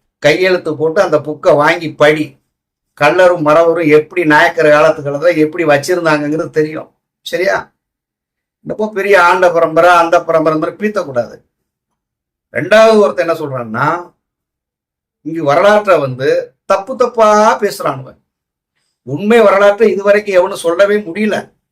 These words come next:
அப்படியே நாங்கள் அதை ஆய்வு பண்ணி எடுத்து சொன்னாலும் ஏத்துக்கிற மனசு இல்ல. ஏன்னா இவன் சினிமாவை பார்த்து பார்த்து இதுதான் வரலாறு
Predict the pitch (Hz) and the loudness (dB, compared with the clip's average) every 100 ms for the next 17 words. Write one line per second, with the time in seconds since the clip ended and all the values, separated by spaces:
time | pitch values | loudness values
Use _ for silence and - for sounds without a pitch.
0 | _ _ _ _ _ _ _ _ _ _ | _ _ _ _ _ _ _ _ _ _
1 | _ _ _ - 165 - 240 254 226 202 | _ _ _ -2 -2 0 2 4 4 2
2 | 220 214 202 165 202 240 240 226 214 196 | 2 2 2 2 2 2 2 4 4 2
3 | 214 220 208 196 220 214 247 247 226 233 | -2 -4 -2 0 2 4 2 -2 -2 -2
4 | 185 214 208 170 - - _ _ _ _ | -2 -8 -8 -14 -16 -20 _ _ _ _
5 | _ _ _ _ - 170 208 160 175 208 | _ _ _ _ 0 2 4 2 2 0
6 | 185 185 - 233 262 262 240 208 190 214 | -2 -4 -4 -6 -2 2 2 2 2 0
7 | 214 196 196 208 202 202 220 175 185 196 | 0 -2 -2 -2 -6 -2 0 0 0 0
8 | 196 | 0